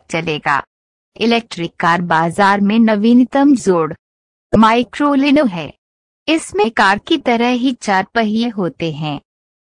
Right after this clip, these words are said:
कार लॉन्च होने से पहले ही तीस हजार से ज्यादा बुकिंग हो चुकी है।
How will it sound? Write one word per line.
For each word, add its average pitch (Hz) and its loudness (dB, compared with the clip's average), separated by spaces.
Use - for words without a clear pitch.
कार 269 2
लॉन्च 214 2
होने 185 -2
से 294 -4
पहले 247 0
ही 311 0
तीस 339 -4
हजार 226 0
से 285 -2
ज्यादा 190 -2
बुकिंग 185 -2
हो 180 -2
चुकी 170 -8
है। 139 -10